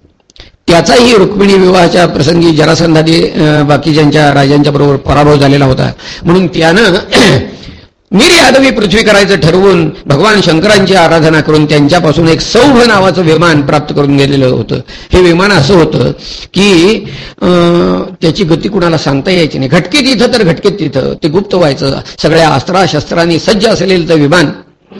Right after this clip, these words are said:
त्यानं प्राप्त करून घेतलेलं होतं. भगवान इकडे धर्मराजाकडे असतानाच त्यानं <clears throat> द्वारकेवर स्वारी केलेली होती. भगवंताला काहीतरी अपशकुन जाणवले म्हणून भगवान गेले धावत धावत.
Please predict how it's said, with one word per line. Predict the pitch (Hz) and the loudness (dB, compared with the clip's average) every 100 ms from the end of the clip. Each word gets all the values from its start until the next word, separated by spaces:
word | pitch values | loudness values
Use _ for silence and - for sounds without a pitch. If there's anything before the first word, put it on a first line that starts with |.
| - - | -20 -6
त्यानं | - 156 | -2 0
प्राप्त | 156 156 156 | 0 -2 0
करून | 151 147 | 0 2
घेतलेलं | 143 147 139 | 2 2 2
होतं. | 131 131 - - - - | 0 -2 -6 -18 -20 -8
भगवान | - 147 208 254 | -2 2 2 2
इकडे | 214 220 | 2 0
धर्मराजाकडे | 180 185 196 190 196 190 | 0 0 0 2 0 2
असतानाच | 175 - - 208 196 - | 0 0 0 2 2 -2
त्यानं | - 165 175 143 - - - - | -2 2 2 0 -6 -16 -12 -2
<clears throat> | - 196 160 170 - - 165 | 0 2 0 -2 -4 -2 0
द्वारकेवर | 170 160 170 175 | 2 0 0 0
स्वारी | 156 165 156 | 0 -2 -2
केलेली | 160 156 147 | -2 -2 0
होती. | 135 131 123 - _ - _ _ _ _ _ - | -2 -4 -10 -14 _ -20 _ _ _ _ _ -12
भगवंताला | 160 175 233 233 220 | -10 -8 -6 -4 -4
काहीतरी | 214 214 220 | -4 -2 0
अपशकुन | 208 180 208 214 214 160 | 0 0 0 0 0 0
जाणवले | 165 190 214 202 | 0 0 0 0
म्हणून | 196 160 | 0 0
भगवान | 147 175 214 | 0 0 0
गेले | 190 185 208 | 2 2 0
धावत | 156 135 139 190 | -2 -2 0 2
धावत. | 156 170 180 | 2 2 2